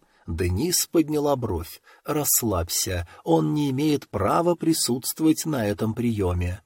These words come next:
«Ты говоришь, я управляю семьёй Пейтон, а не он», прямо сказала Денис, «и у него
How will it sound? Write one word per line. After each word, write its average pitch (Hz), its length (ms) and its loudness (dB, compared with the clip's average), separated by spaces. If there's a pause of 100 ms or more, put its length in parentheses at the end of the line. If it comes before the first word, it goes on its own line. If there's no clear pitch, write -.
(460)
«Ты 113 200 0
говоришь, 104 720 0 (240)
я 190 340 2
управляю 165 640 6
семьёй 143 580 4
Пейтон, 110 600 2 (160)
а 175 140 2
не 175 160 4
он», 120 320 2 (280)
прямо 147 420 2
сказала 101 580 0
Денис, 90 560 -4 (140)
«и 120 80 0
у 110 60 2
него 107 520 0